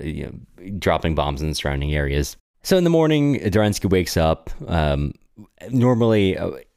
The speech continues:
at this time of dawn, this would be a time of quiet, and at least in previous times, Duransky been fighting, but now in this new form of war, even in these, these bright era, uh, hours, planes are flying, soldiers are fighting, and then there is no hour of quiet. So he and, and Boroskin eventually meet.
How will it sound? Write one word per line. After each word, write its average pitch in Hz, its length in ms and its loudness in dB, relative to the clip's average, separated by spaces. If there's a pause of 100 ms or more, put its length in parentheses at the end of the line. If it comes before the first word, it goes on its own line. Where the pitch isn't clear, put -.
at 101 120 2
this 98 120 0
time 95 140 2
of 87 100 0
dawn, 80 360 2
this 80 120 -2
would 80 80 -8
be 73 180 0
a 73 80 -2
time 76 180 0
of 73 80 -4
quiet, 73 500 -2
and 76 180 -2
at 67 80 -4
least 76 160 -4
in 78 40 -8
previous 76 300 -2
times, 73 420 -2
Duransky 78 300 -2
been 76 180 -2
fighting, 71 460 -2
but 73 160 -2
now 76 340 0
in 76 160 -6
this 78 180 -4
new 82 140 0
form 76 300 -6
of 76 100 0
war, 76 460 -2 (380)
even 85 300 0
in 80 120 0
these, 76 320 -4
these 78 260 -4
bright 71 300 -2
era, 76 500 0 (140)
uh, 73 160 0
hours, 76 560 -2 (100)
planes 82 320 0
are 78 60 -4
flying, 78 360 -2
soldiers 76 400 -4
are 78 60 -2
fighting, 73 360 -2
and 76 80 -4
then 78 120 -2
there 78 180 -2
is 76 140 -4
no 76 140 -2
hour 71 240 -2
of 69 160 -12
quiet. 67 440 -6 (500)
So 117 100 0
he 151 140 2
and, 127 120 2
and 110 240 2
Boroskin 90 580 0
eventually 82 360 -2
meet. 73 260 0